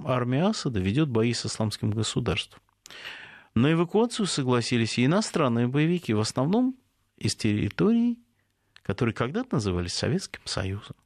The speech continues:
А вот для нас это важно. Надо сказать, что, э, Трамп наконец может отчитаться, что вот Мосул взяли, Раку взяли. Да, не в первые ста-,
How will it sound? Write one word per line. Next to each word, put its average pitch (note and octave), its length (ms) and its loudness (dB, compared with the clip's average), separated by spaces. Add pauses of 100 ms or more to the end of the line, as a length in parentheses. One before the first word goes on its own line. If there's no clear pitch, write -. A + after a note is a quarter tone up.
(800)
А A2 100 0
вот B2 120 2
для C3+ 180 4
нас F3 220 0
это G2+ 200 -2
важно. F2+ 640 -2 (2500)
Надо C4+ 140 4
сказать, A#3+ 480 2
что, G3+ 500 6 (160)
э, D3 400 4
Трамп A#3+ 380 2
наконец D#3 500 0
может C#3+ 260 2
отчитаться, G#3+ 1080 2
что D#3+ 1040 6
вот E3 280 2
Мосул A#2 520 4
взяли, F#3+ 960 4
Раку C3 400 2
взяли. G3 400 4
Да, D3+ 340 4
не D3 240 2
в - 120 -4
первые A#2+ 440 4
ста-, A#2 300 2